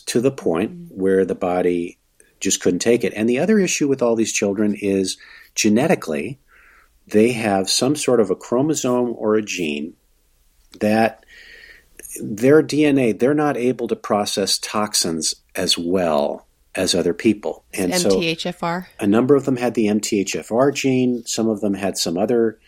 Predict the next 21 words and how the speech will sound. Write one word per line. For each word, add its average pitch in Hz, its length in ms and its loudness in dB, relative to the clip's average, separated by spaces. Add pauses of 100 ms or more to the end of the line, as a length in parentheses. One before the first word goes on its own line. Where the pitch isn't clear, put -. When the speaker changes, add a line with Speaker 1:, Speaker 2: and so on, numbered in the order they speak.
(640)
Speaker 1:
chromosome 113 800 2 (100)
issues. 113 560 0 (640)
Um, 95 440 0 (200)
but 131 220 0
that, - 260 4
you 151 100 4
know, 135 120 2
that 143 280 2
explains 110 640 0
why 95 500 2
certain 117 360 -2
children 104 440 0
have 90 280 -4
bad 98 260 0
reactions 87 760 -2
to - 200 -6 (140)
vaccines 85 640 -2
and 87 120 -2
other 92 160 0
children 82 420 -2
don't. 82 460 -2